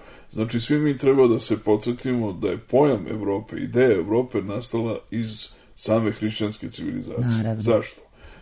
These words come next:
Speaker 1: Zato što je hrišćanstvo jako nastalo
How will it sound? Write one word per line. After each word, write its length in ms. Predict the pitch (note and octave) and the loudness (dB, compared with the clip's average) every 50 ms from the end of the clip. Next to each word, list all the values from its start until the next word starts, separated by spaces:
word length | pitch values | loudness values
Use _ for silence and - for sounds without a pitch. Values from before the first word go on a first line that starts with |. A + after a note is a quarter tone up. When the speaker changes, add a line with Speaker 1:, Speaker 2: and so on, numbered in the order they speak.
| - - | -20 -14
Speaker 1:
Zato 400 | - A2 B2+ D3 D3+ - E3 D3 | 2 6 6 6 8 6 4 2
što 560 | - - - D3 C3+ C3 A#2+ G#2 E2+ - - - | 2 0 4 6 6 8 8 6 4 2 -2 -6
je 460 | - A2 G#2+ A2+ A#2 G#2+ G2 F2 - - - - - | -14 -6 0 4 6 6 6 6 2 -2 -10 -12 -4
hrišćanstvo 800 | - A2+ A2+ A#2 - B2+ C3 C3+ C#3 C#3 - - - - - - - - - - - - - - - _ - | -2 -2 -2 0 2 4 4 4 2 0 -4 -8 -10 -10 -12 -14 -18 -20 -20 -20 -20 -20 -20 -20 -20 _ -16
jako 360 | - A2 G#2+ A#2+ B2 - C3+ B2+ | -6 2 4 4 4 6 4 4
nastalo 640 | C3 C3+ C#3 - - C#3 C3 B2 A#2 G#2 F2+ - | 4 4 2 6 6 8 8 10 8 8 6 4